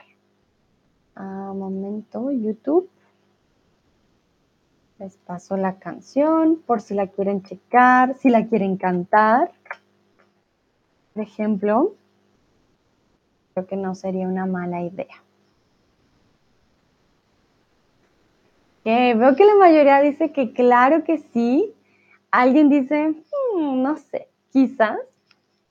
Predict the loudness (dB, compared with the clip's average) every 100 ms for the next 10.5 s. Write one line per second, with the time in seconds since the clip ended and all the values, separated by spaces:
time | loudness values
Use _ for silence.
0 | _ -20 -20 _ _ _ _ -12 -12 -10
1 | -8 -8 -8 -10 -10 -6 -4 -4 -6 _
2 | _ _ -10 -4 0 0 0 0 0 0
3 | 0 -2 -2 -4 -6 -4 -2 -4 -4 -6
4 | -4 -4 -4 -8 -10 -12 -14 -14 -10 -8
5 | -8 -6 2 6 6 4 2 2 0 -2
6 | -4 -2 -4 -4 -4 -2 -4 -4 -4 -2
7 | -2 -6 _ _ _ _ _ _ _ _
8 | -8 -6 -6 -6 -8 -10 -12 -10 -6 -6
9 | -6 -10 -12 -12 -10 -10 -10 _ -12 -10
10 | -12 -10 -8 -6 -8